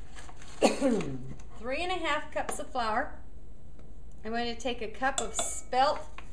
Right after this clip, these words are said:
flour and a cup of white, or half a cup, these are half cups, sorry. So that's one cup, one and a half,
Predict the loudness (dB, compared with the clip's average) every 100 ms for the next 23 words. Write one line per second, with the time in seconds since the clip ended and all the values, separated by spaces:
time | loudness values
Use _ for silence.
0 | -4 -4 -4 -4 -4 0 2 4 4 4
1 | 2 -2 -2 -4 -4 -6 -4 -4 -4 -4
2 | -4 -4 -2 -2 -2 -4 -2 0 0 0
3 | 2 0 2 2 0 -2 -2 -4 -4 -4
4 | -4 -4 0 0 0 0 2 2 0 2
5 | 2 2 0 -2 0 0 0 0 0 -2
6 | -2 -2 -4 -4 -4 -2 -2 -2 0 0
7 | 0 0 0 2 0 -4 -4 -4 -4 -2
8 | -2 -2 -2 -2 0 -2 -2 2 4 4
9 | 2 0 -2 -4 -4 -4 -2 -4 -2 -4
10 | -4 -4 -4 -4 -4 -4 -4 -4 -4 -4
11 | -4 -4 -4 -4 -4 -4 -4 -4 -4 -4
12 | -4 -4 -4 -4 -4 -4 -4 -4 -4 -4
13 | -2 -4 -2 0 2 2